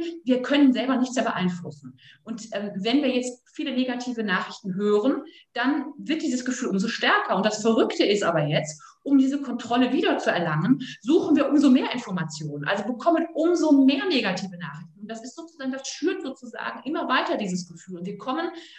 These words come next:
aus diesem Dilemma nicht mehr heraus. Das heißt, es ist schon so, dass die, der Konsum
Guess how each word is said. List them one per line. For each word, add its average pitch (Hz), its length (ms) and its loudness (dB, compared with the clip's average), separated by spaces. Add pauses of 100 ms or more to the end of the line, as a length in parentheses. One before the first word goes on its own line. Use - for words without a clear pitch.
(100)
aus 247 200 -10
diesem 302 280 2
Dilemma 226 420 0
nicht 262 360 2
mehr 277 180 -2
heraus. 180 540 -8 (340)
Das 220 260 -10
heißt, - 380 -6 (200)
es - 180 -20
ist - 200 -10
schon 262 240 0
so, 226 280 -2 (160)
dass 196 300 -6
die, 185 160 -8
der 180 160 0
Konsum 185 760 2